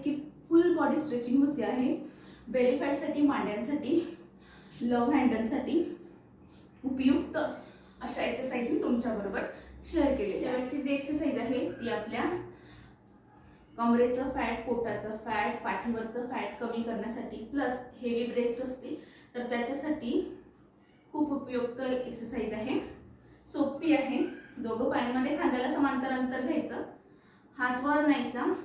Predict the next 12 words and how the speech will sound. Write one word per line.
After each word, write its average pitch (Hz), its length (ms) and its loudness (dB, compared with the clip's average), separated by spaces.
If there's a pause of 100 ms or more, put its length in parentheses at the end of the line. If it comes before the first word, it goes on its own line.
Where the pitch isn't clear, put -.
(500)
आणि 269 200 2
अपोझिट 254 380 2
साईडला 220 380 -2
आपल्याला 202 480 -2 (800)
थोडंसं - 580 0
बेंड 240 260 2
व्हायचं, - 280 0
म्हणजे 196 200 -4
वाकायचं 202 480 0
आहे. - 220 -6 (200)
ठीक 294 160 -2
आहे, 480 120 -2